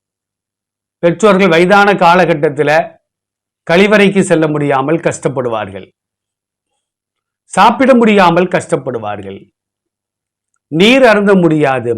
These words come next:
மாத்திரைகள் போட முடியாது. பெற்ற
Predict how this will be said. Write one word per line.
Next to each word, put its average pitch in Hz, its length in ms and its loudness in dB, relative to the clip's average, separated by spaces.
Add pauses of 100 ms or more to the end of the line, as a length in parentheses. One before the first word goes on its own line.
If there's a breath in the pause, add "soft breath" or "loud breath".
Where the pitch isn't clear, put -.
மாத்திரைகள் 202 640 0
போட 175 200 2
முடியாது. 127 480 -8 (1800)
பெற்ற 185 320 0